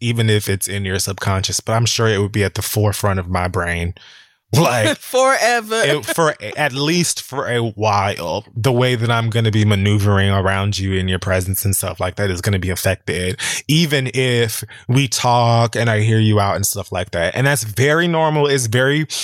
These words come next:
Speaker 1: human for people to be like, "Oh, I forgive you. I understand," or whatever. And for a while, if not for the fuck ever after that,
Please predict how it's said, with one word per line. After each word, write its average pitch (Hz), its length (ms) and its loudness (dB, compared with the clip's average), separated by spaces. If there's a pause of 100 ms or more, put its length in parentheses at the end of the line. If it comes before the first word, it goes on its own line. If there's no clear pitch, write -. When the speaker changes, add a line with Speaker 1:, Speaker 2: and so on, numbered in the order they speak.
(140)
Speaker 1:
human 156 440 2
for 139 100 0
people 135 280 2
to 127 80 0
be 127 120 2
like, 123 280 2 (260)
"Oh, - 60 0
I 185 80 2
forgive 170 320 2
you. 165 120 4
I 165 140 2
understand," 151 580 0
or 143 80 2
whatever. 139 640 2
And 131 200 0
for 139 260 2
a 131 180 0
while, 123 640 0 (380)
if 151 160 -2
not 135 240 -2
for 135 160 0
the 117 80 -4
fuck 139 260 0
ever 131 320 0
after 131 460 0
that, 113 320 -2